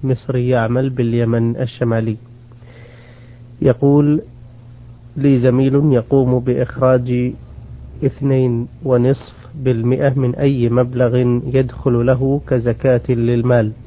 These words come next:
وهو يقوم بذلك قبل أن ينفق من ذلك المال أي شيء، فهل ذلك يسقط عنه زكاة المال المشروعة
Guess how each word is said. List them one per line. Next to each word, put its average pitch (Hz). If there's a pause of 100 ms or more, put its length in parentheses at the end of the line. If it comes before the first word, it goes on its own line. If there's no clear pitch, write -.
(600)
وهو 131
يقوم 147
بذلك 143 (120)
قبل 143
أن 127
ينفق 139
من 123
ذلك 120
المال 120
أي 123
شيء، 123 (840)
فهل 139
ذلك 151
يسقط 151
عنه 123
زكاة 123
المال 127 (100)
المشروعة 123